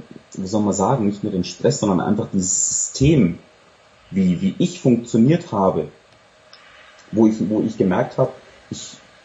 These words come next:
ich möchte das nicht mehr, diese Negativität, diese,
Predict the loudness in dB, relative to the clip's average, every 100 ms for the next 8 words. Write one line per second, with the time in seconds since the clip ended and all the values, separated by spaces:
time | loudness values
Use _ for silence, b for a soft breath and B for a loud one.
0 | -12 -8 2 4 4 0 -4 -2 -2 -6
1 | -2 0 0 0 2 2 2 -2 -8 -8
2 | -8 0 4 4 2 -6 -2 -2